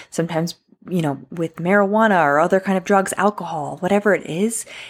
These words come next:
it, it's very scary. And for me, I'm like, "I will take it, a dose of it, and then I will suffer as long as I can."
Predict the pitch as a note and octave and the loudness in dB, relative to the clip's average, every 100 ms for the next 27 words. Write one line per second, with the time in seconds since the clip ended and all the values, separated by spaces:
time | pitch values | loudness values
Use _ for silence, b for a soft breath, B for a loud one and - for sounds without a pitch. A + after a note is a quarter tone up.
0 | B F#3 - - - A#3 A#3+ - F#3+ D3 | B -4 -2 -6 0 2 2 2 2 2
1 | - - - F#3 F3+ F3+ F#3+ G3+ F3+ E3 | 0 -6 -4 -2 0 0 2 2 0 -2
2 | D3 - - D#3 D#3+ D3+ D3 F3 G3+ A#3+ | -6 -8 -8 -4 -2 -4 -8 -2 0 0
3 | A#3 - - E3 F#3 G#3 A3+ G#3 G#3+ - | -2 -4 -6 2 2 2 0 2 2 2
4 | D#3+ D3+ D3+ E3 C#3+ - F#3 - F#3+ E3+ | -2 -2 -2 0 -2 0 0 2 2 4
5 | D#3 D#3+ F3 - - E3+ D#3+ | 2 0 -2 -4 -4 -2 -2